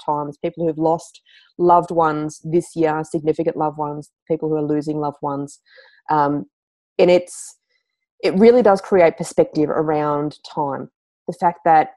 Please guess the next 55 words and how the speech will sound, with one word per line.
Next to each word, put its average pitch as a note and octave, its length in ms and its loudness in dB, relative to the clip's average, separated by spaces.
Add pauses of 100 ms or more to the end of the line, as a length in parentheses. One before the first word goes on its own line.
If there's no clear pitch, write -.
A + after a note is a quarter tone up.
(100)
this G3 200 -2
might F3+ 280 2 (120)
be D#3 380 4
the D#3 80 0
last D3+ 380 -4
Christmas C#3+ 520 -8
you D3+ 120 -8
get D#3 160 -4
to D#3 80 -12
spend C#3+ 280 -8
with C#3+ 120 -12
that - 200 -12
person. D#3 280 -8
It E3 100 -6
might E3+ 300 -4
be E3+ 200 6
the D#3+ 120 0
last D3 400 -2
time D#3 320 -6
you D#3 40 -4
see D#3 280 0
them. C#3 120 -4
It D3+ 80 -6
might E3+ 320 0
be F3 140 0
the E3 80 0
last D#3 440 -4
time D#3+ 240 -4
you D#3 220 -2
get E3+ 220 4 (200)
to D#3 280 0 (400)
give D#3+ 240 4
them D#3 160 2
a D3+ 60 2
gift D3+ 480 -2
or D3+ 120 -2
even F3+ 300 2
just E3+ 220 0
spend D#3+ 240 -2
time D#3+ 260 -4
listening E3+ 580 2
to D#3 120 -8
their D3 180 0
stupid E3+ 500 -4
stories G3+ 520 2
one D3 140 -4
more D3+ 180 -4
year. E3 300 2 (600)
Um, D3+ 340 0 (380)
this F3 160 0
could G#3+ 220 4
be A3+ 80 4
the G#3+ 100 4
last G#3+ 260 2
time. G#3+ 360 -2